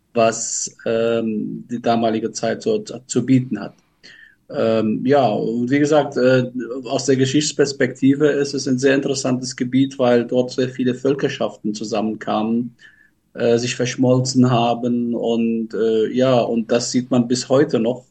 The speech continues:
die Konflikte, die da entstehen in der Region, äh, leider zum Leid, äh, der Menschen, die dort leben.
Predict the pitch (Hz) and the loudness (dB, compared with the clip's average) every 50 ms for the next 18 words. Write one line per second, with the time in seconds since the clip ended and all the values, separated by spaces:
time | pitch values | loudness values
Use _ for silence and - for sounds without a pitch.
0 | - 113 - - 123 123 123 123 - 120 123 - - 143 135 - 139 123 123 120 | -14 -14 -10 -6 -4 -4 -2 0 0 -2 0 0 0 -2 0 0 0 0 2 2
1 | 113 107 110 131 - - - 131 131 127 123 120 123 123 120 131 127 120 123 120 | 0 0 -2 -4 -6 -6 -4 0 2 4 6 6 6 4 4 2 0 0 2 2
2 | 120 120 117 120 120 117 117 120 123 123 120 _ _ _ _ _ _ _ _ _ | 2 0 0 0 0 2 2 2 0 -2 -4 _ _ _ _ _ _ _ _ _
3 | _ _ _ _ _ - - - 110 117 117 117 117 113 113 110 113 110 117 120 | _ _ _ _ _ -14 -8 -4 -2 0 0 0 0 0 -2 -4 -4 -6 -4 0
4 | 123 123 127 123 131 123 127 - 135 127 123 120 120 123 123 123 - - - - | 0 2 4 4 2 2 2 2 4 4 4 4 4 2 2 -2 -4 -12 -10 -6
5 | 123 120 120 120 120 120 113 117 120 117 123 135 156 131 - - 117 113 110 107 | -2 0 2 2 2 2 0 2 2 2 2 2 2 0 -4 -8 -8 -6 -4 -4
6 | 104 104 - 101 - - - - | -6 -6 -8 -10 -10 -10 -10 -12